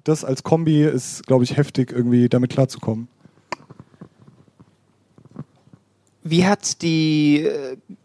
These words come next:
Speaker 2: Arbeit, die du getan hast, dort deinen, deinen Blick auf die Bibel verändert? Du hast gesagt, du siehst die Bibel jetzt ein bisschen anders. Ähm, du hast dich damit auch mehr auseinandergesetzt noch.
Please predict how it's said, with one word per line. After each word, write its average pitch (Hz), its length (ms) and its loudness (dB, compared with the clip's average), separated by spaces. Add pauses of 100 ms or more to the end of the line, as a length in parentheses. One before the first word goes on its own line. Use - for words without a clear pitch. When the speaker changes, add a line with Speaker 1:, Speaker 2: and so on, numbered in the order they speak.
(100)
Speaker 2:
Arbeit, 160 380 2
die 170 80 -2
du 160 160 2 (340)
getan 160 380 -2
hast, 156 240 -4
dort 143 300 4
deinen, 139 400 0
deinen 135 180 2
Blick 156 220 0
auf 160 80 -2
die 165 100 -6
Bibel 135 320 0
verändert? 123 400 -6
Du 131 60 2
hast 135 140 -2
gesagt, 143 460 0 (120)
du 147 120 -8
siehst 143 240 -4
die 165 60 -6
Bibel 170 260 2
jetzt 156 200 -4
ein 151 40 -2
bisschen - 220 -4
anders. 185 680 0
Ähm, 139 320 0
du 147 80 0
hast 151 120 0
dich - 120 -6
damit 139 200 0
auch - 280 -4
mehr 143 200 2
auseinandergesetzt 185 800 2
noch. 175 300 0